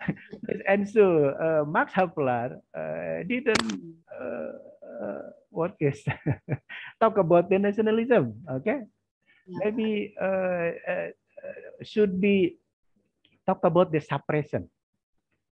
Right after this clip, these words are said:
Speaker 1: Suppression, penindasan, okay? Unjust, ketidakadilan, okay? Not nationalism. <laughs> Not nationalism is something new in the,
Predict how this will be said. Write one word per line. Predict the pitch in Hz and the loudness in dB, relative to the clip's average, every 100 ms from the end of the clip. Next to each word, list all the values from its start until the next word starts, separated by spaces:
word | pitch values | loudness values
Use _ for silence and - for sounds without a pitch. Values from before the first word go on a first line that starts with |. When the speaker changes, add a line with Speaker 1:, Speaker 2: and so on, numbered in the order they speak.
| _ | _
Speaker 1:
Suppression, | 123 127 143 139 123 110 | -4 -2 -2 -2 -4 -4
penindasan, | 120 123 120 123 - 131 127 127 110 107 | -2 0 2 0 2 2 4 0 -4 -4
okay? | 202 233 _ _ _ _ _ - | -6 -6 _ _ _ _ _ -4
Unjust, | 135 131 131 139 127 - _ _ _ _ - | 0 2 2 4 4 0 _ _ _ _ -8
ketidakadilan, | 123 - 127 123 127 131 131 131 131 131 127 117 | -4 -2 0 0 0 0 2 2 0 -2 -6 -10
okay? | 214 269 220 | -10 -10 -4
Not | 240 240 | -4 -4
nationalism. | 202 220 226 262 214 127 113 | -2 0 0 0 0 0 -2
<laughs> | 135 | -4
Not | 196 | -2
nationalism | 190 214 208 214 196 | -2 2 2 2 -2
is | - _ _ _ 160 | -4 _ _ _ -2
something | 190 190 220 214 | 0 0 0 0
new | 226 131 - _ - - _ - | 2 0 -4 _ -20 -20 _ -2
in | 165 170 | 0 4
the, | 165 156 143 | 6 6 4